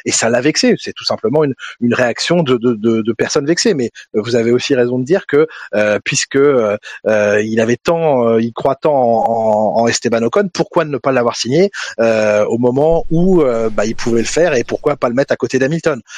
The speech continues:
Et à ça, bah, on peut rétorquer plein de choses, que Hamilton Bottas, ça fonctionne parfaitement bien, Bottas n'emmerde pas Hamilton, euh, fait le travail, fait le bon soldat, et cetera, euh,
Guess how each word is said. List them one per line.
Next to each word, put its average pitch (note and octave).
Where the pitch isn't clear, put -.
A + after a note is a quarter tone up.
Et A2+
à -
ça, C3
bah, A2+
on G2+
peut -
rétorquer A2
plein A2
de G#2+
choses, D3
que A#2
Hamilton D3
Bottas, C3+
ça C3
fonctionne B2
parfaitement B2+
bien, C#3
Bottas C3+
n'emmerde C#3
pas C3
Hamilton, B2+
euh, A2
fait -
le D#3
travail, C#3+
fait C#3
le A#2+
bon C#3
soldat, C3
et A#2+
cetera, A#2+
euh, A2+